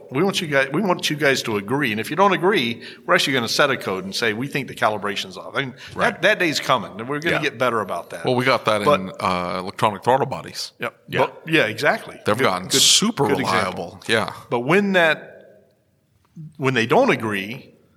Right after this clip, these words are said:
Speaker 1: then we're gonna have a backup system that says, "Okay, now, can you agree?" And so, and that's what every airplane has, at least one redundant system
Speaker 2: Yeah.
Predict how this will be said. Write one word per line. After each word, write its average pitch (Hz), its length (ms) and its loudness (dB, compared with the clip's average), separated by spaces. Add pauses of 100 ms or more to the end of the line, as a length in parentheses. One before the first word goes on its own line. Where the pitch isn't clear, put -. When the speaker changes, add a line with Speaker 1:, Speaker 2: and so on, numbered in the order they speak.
(320)
Speaker 1:
then 143 260 2
we're 143 100 -2
gonna 147 140 0
have 143 160 4
a 127 60 0
backup - 440 -2
system 101 340 -6
that 107 120 -8
says, 107 360 -2
"Okay, 117 500 -2
now, 131 280 0 (100)
can 139 160 0
you 214 220 6
agree?" 101 400 -2
And 127 240 0
so, 131 220 4
and 135 160 2
that's - 180 2
what 123 120 -6
every 160 280 4
airplane 131 380 2
has, 113 280 0
at 110 100 -6
least 147 240 -4
one 147 280 0
redundant 131 420 0
system 139 320 -4
Speaker 2:
Yeah. - 60 -2